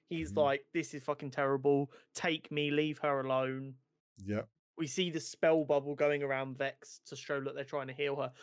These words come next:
Speaker 1: and she, like, pierces the bubble and it breaks.
Speaker 2: Mm-hmm.
Speaker 1: And I'm like, "Oh shit, Vex is dead,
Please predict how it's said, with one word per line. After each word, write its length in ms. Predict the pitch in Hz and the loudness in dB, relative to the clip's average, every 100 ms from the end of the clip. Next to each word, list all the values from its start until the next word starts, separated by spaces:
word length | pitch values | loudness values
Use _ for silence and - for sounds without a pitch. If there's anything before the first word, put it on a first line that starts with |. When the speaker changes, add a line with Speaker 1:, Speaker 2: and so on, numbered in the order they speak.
| - | -10
Speaker 1:
and 80 | 170 | -6
she, 120 | - | 0
like, 140 | 185 - - | 2 0 -2
pierces 520 | 202 202 214 - 175 | 0 2 2 -2 -2
the 100 | 165 | 2
bubble 300 | 156 156 143 | 2 4 2
and 80 | 135 | 0
it 120 | 135 | -2
breaks. 520 | 135 120 - - - - _ - | -2 -2 -6 -14 -14 -16 _ -14
Speaker 2:
Mm-hmm. 260 | 82 104 107 - - | -10 -8 -10 -14 -6
Speaker 1:
And 80 | 165 | -2
I'm 100 | 165 | 2
like, 200 | 156 151 _ _ - | 2 2 _ _ 0
"Oh 100 | 160 | 2
shit, 320 | - 143 - | 2 -2 -2
Vex 340 | 131 143 - 127 | -2 -2 -4 -10
is 80 | |
dead, 240 | - 117 | -6 -6